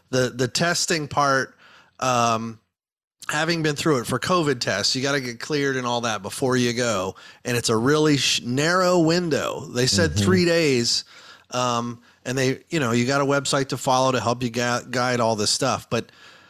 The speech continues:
Speaker 1: but to me, and this is foreshadowing of a problem I ran into, by the way, to me, three days from Sunday is Saturday,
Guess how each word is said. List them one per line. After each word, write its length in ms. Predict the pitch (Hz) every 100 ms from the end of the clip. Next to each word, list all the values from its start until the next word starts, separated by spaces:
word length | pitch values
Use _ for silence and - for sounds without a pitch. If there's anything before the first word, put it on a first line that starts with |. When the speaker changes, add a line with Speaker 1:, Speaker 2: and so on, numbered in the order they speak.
| _ _ -
Speaker 1:
but 340 | 139 127 - -
to 160 | 151
me, 360 | 143 202 165 127
and 100 | 135
this 160 | 156
is 100 | 135
foreshadowing 640 | - 147 143 - 120 113 113
of 80 | 107
a 60 |
problem 320 | 98 131 123 113
I 60 |
ran 220 | 95 98
into, 280 | 104 113 107
by 160 | 95 92
the 80 | 92
way, 280 | 87 85 92
to 120 | -
me, 240 | 135 185 180
three 380 | - 185 214 202
days 340 | 180 165 143
from 260 | - 135 113
Sunday 680 | - 156 151 120 92 95 98 - _ -
is 480 | 123 110 107 104 - - - -
Saturday, 960 | - - 147 160 175 180 175 170 165